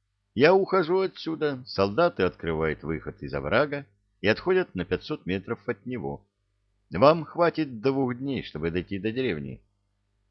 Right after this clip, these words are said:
Три дня. Я устал и хочу отдохнуть. Хорошо.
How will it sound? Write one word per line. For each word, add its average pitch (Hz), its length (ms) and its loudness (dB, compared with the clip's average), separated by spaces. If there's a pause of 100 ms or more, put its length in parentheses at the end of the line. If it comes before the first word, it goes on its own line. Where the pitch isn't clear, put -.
Три 92 340 0
дня. 62 520 -10 (580)
Я 113 180 6
устал 123 480 2
и 73 40 -4
хочу 87 320 -4
отдохнуть. 92 420 -8 (800)
Хорошо. 160 560 0